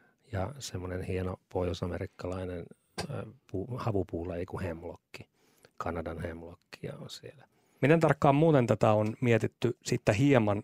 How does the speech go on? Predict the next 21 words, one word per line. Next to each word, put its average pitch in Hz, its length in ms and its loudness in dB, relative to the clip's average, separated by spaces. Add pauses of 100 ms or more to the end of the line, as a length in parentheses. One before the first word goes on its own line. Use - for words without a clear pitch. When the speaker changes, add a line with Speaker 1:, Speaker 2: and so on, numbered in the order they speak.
Speaker 2:
jo 117 340 2
olikin 110 340 2
puhetta 110 360 2
aivan 104 240 0
aluksi, 110 340 0
mutta 104 260 -4
sitä, 113 260 0
että 107 200 0
minkä 113 420 2
verran, 104 540 4 (340)
kuinka 113 280 -2 (100)
paljon, 104 460 6
mille 107 400 0
etäisyydelle 98 840 2 (280)
vaikka 110 200 -2
tässä 107 220 0
pääkadusta 107 640 2
puheen 101 380 -2
ollen 98 260 -4
tulee 98 360 -2
puita? - 300 -8